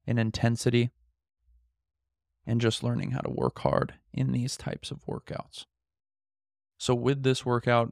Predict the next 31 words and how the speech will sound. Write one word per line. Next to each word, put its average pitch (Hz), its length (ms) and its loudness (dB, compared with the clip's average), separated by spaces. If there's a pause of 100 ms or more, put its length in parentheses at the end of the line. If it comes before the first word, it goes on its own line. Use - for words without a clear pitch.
again, 117 280 -2
we're - 160 -2
trying 117 300 4
to 113 60 2
put 120 140 2
out 113 140 4
as 117 100 -2
much 113 220 -2
power 113 240 2
as 113 100 -4
possible. 113 460 0
That 113 180 0
means 113 300 0
that 117 140 -4
we're 113 200 2
throwing 117 240 0
caution 117 380 0
to - 60 -8
the 110 100 2
wind 58 240 2
right - 220 2
from 117 160 -6
the 123 80 -6
start. 113 360 -4
So 113 160 -8
twelve 117 640 0
quick, - 460 0 (100)
deliberate 113 560 2
reps 113 400 0
on 113 220 -2
those 113 340 -4